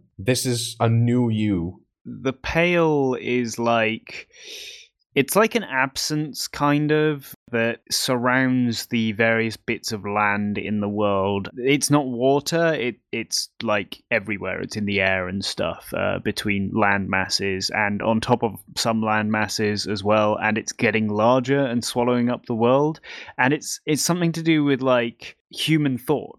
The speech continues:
Speaker 2: right? Human thought generates Pale. Is that kinda how it works?
Speaker 1: There's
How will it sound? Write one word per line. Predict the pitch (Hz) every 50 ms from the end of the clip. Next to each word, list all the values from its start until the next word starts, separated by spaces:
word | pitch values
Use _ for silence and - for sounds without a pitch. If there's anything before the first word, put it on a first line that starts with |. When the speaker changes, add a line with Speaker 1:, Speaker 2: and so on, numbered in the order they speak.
| _
Speaker 2:
right? | - 110 107 113 120
Human | 123 104 143 151 143 139 131
thought | - - 135 127 117 -
generates | 117 120 117 117 123 123 123 123 -
Pale. | - - - 135 135 135 143 147 139 131
Is | 110 -
that | 135 131 131 - - -
kinda | - - 139 139 139
how | 131 143 143 143 -
it | 127
works? | 127 127 135 147 151 160 165 - - - - - -
Speaker 1:
There's | - 107 139 143 143 131 - - - - -